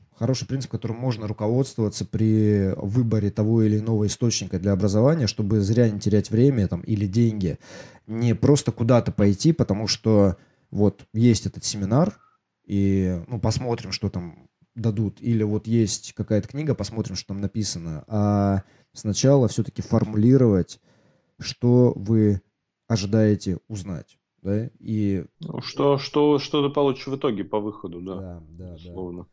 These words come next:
Speaker 2: Ну, я, в принципе, когда составляю щ-, семинары свои, то, в принципе, щас как раз именно вот с этого и начинаю. То есть, типа, вот пришел человек на мой семинар, а какими, э, компетенциями он будет обладать? Это входит, в принципе, в базовую методологию, кстати, со-,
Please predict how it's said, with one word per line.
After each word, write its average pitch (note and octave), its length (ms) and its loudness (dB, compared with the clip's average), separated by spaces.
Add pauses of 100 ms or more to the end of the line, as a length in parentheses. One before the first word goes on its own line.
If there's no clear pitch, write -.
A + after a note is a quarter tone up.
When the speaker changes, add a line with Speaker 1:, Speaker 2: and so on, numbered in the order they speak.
(120)
Speaker 2:
Ну, A2 120 -6
я, A2+ 140 0
в B2 80 -6
принципе, C#3+ 400 -2
когда A#2 640 2
составляю G#2 680 -2
щ-, - 140 -18 (120)
семинары G#2 640 -2
свои, G2+ 360 -2
то, F2+ 200 -8
в - 140 -20
принципе, F#2+ 420 -8
щас F#2 220 -6
как - 180 -10
раз F2+ 300 -2
именно F2 340 -4
вот F2 200 -6
с - 60 -6
этого F#2 280 0
и F#2+ 40 2
начинаю. F#2 540 -2
То - 80 -10
есть, - 240 -18
типа, - 220 -8
вот - 220 -8
пришел - 360 -4
человек G#2 480 0 (540)
на E2+ 120 -10
мой F2+ 180 -4
семинар, A2 600 0
а F2 640 -8
какими, F#2+ 600 -2 (560)
э, - 160 -6
компетенциями G2+ 720 -2
он G2 120 0
будет G2+ 200 2
обладать? G2+ 460 0
Это F#2 180 -10
входит, G#2+ 360 -2
в - 60 -20
принципе, G#2 400 -6
в G2+ 60 -4
базовую G2 460 -2
методологию, F#2+ 720 -2
кстати, - 300 -10
со-, - 140 -16